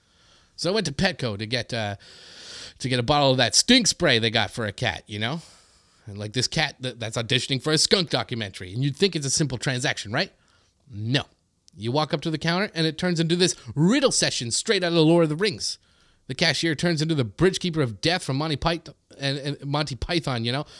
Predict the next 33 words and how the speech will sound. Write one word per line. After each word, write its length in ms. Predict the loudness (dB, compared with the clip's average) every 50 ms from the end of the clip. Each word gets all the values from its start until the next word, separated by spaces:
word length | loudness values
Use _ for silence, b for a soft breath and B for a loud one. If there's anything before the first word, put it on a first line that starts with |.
| B B B B B B B B
And 160 | -8 -4 -2
she 80 | 2 2
hits 140 | 2 2 2
you 60 | 2
with 120 | 0 2
this, 160 | 2 0 -2 0
"Do 120 | 2 2
you 40 | 2
have 120 | 4 2
a 40 | 0
phone 280 | 2 4 6 6 6 6
number 180 | 4 4 4
with 200 | 2 2 0 -2
us?" 480 | -4 -8 -6 -8 -6 -6 -8 -10 b b b b b b b b -20
It's 180 | -20 -18 -16 -14
like, 140 | -14 -10 -4
"No, 180 | -2 -2 -2
Gandalf, 460 | -2 -2 -4 -4 -4 -4 -4 -4 -4 -2
I 120 | -4 -4 -4 -2
don't. 200 | -4 -4 -4 -4 -10 _ _ _ _ _ _ _ _ _ _ _ _
I 80 | -6
just 160 | -6 -4 -4 -4
wanna 160 | -2 -4 -2
buy 200 | 0 0 0 0
this 140 | -2 -4 -2
one 140 | -4 -2
thing 200 | 0 -2 0 0
and 80 | 2 2
move 160 | 2 4 4
on 120 | 4 4 4
with 140 | 2 0 -2
my 80 | -4
life." 320 | -2 -2 -4 -6 -10 -18